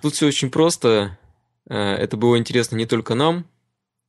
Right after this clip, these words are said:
И если бы это начал делать кто-то ещё, они бы, наверное, это делали как-то по-другому. И впоследствии нам бы пришлось, ну, адаптироваться к ним, и было проще просто начать взаимодействовать, чтобы, ну,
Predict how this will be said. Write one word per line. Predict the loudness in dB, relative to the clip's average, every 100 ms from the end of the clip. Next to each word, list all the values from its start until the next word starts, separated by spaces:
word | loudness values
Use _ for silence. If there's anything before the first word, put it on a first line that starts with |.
| _
И | -2
если | -2 -2
бы | -4 0 0 -2 -8 _ _ _ _ _ _ _ -4
это | -2
начал | -2 -2 -2
делать | 0 0
кто-то | -2 -4 -4
ещё, | -4 -6 -8 -4 0 0 0
они | -2 0
бы, | 0
наверное, | 0 -2 -6
это | -4
делали | 0 0 0
как-то | -4 -4
по-другому. | -2 0 2 2 2 -2 -8 -20 _ _ _ -20 _ _
И | -4 -2
впоследствии | -2 -6 -2 -2 -2 -2
нам | 0 0
бы | -2
пришлось, | -4 -2 0 0 -2 -8 _ _ _ _ _ _ _
ну, | -10 -10 _
адаптироваться | -4 -2 -2 -2 -2 0 -2 -6
к |
ним, | -2 -2
и |
было | 2 2
проще | 4 4 4 2
просто | -2 -2 -6
начать | -4 -4 -2
взаимодействовать, | -2 -4 -2 -2 -4 -8 -10
чтобы, | -8 -4 -4 -4 -12 -20 _ -4
ну, | -4